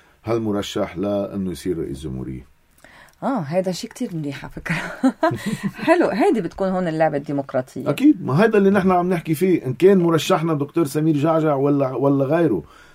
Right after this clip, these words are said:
Speaker 1: اليوم في اللعبة الديمقراطية، هيدي اللعبة البرلمانية، هيك بتنلعب. بصير في لوبينج لحتى نقدر نوصل الشخص يلي منلاقيه مناسب.
Speaker 2: طيب، بس هذا الحال يبدو إنه من المحال حتى الساعة.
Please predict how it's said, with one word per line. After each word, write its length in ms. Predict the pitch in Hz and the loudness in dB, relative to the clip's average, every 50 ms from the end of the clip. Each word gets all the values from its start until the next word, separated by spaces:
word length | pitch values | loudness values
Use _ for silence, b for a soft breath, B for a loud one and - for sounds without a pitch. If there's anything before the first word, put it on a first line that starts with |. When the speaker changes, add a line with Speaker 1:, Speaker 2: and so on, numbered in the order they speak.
| B B B B - | B B B B -4
Speaker 1:
اليوم 360 | 104 104 131 180 190 170 139 | 0 4 6 6 6 6 2
في 400 | - - 196 202 180 165 - 139 | 0 2 4 4 4 4 4 4
اللعبة 340 | 139 151 190 196 156 139 139 | 4 4 4 4 4 2 0
الديمقراطية، 800 | 131 127 139 139 131 - 135 139 127 - 165 151 139 139 156 196 | 0 0 0 0 0 0 -2 -2 0 0 -2 0 2 4 6 6
هيدي 200 | 202 170 139 131 | 6 4 4 0
اللعبة 460 | 127 123 127 131 175 165 143 123 139 | -2 -4 -4 -2 -2 -2 0 0 -2
البرلمانية، 680 | 139 139 160 160 151 160 156 156 160 160 151 147 147 160 | -2 0 0 0 0 0 0 0 0 0 0 0 0 0
هيك 120 | 180 - | -2 -2
بتنلعب. 480 | - 175 170 156 165 175 160 151 - 156 - b b b b b b | -4 -6 -4 -2 -2 -2 -2 -4 -6 -10 -14 b b b b b b
بصير 240 | 107 - - 151 147 | -6 2 4 4 4
في 140 | - - 139 | 4 4 4
لوبينج 520 | 135 170 190 156 139 131 139 160 220 - | 4 4 6 6 4 4 4 2 -2 -4
لحتى 460 | - - 160 147 185 220 - - 196 196 | -6 -4 -2 2 2 2 2 4 2 2
نقدر 320 | 202 180 147 156 175 160 | 2 2 4 4 4 4
نوصل 360 | 165 160 170 165 - - 156 | 4 2 0 -2 -2 0 0
الشخص 540 | 147 131 - - - 165 - - - - - | 0 0 -2 -4 -4 -4 -4 -4 -6 -6 -4
يلي 200 | 147 147 147 151 | -2 -2 0 0
منلاقيه 340 | 147 147 143 135 - 139 139 | 0 0 -2 -2 -2 -2 -2
مناسب. 400 | 131 127 131 123 117 - 113 104 - _ B B B B B B B B B B | -2 -2 -2 -4 -4 -6 -10 -14 -14 _ B B B B B B B B B B
Speaker 2:
طيب، 120 | - 143 135 b b b b | -2 -2 -2 b b b b
بس 180 | 196 226 - 262 | -2 0 2 2
هذا 400 | 226 262 302 302 269 269 262 262 | 4 4 4 4 6 4 4 4
الحال 440 | 262 233 - 269 254 254 240 233 | 2 0 0 0 0 0 0 -2
يبدو 240 | 233 233 214 226 214 | -2 -4 -2 -2 -2
إنه 440 | - - 202 208 202 196 196 196 196 | -2 -2 -2 -4 -2 0 0 0 0
من 180 | 196 202 196 196 | 0 0 2 2
المحال 600 | 185 185 185 185 - - 190 160 139 127 139 135 | 2 2 0 -2 -2 0 2 2 4 2 0 -2
حتى 240 | - 156 - - | -4 -2 -2 -2
الساعة. 560 | 151 - - - 156 - - 113 139 156 170 | -4 -4 -4 -2 0 2 2 4 4 2 2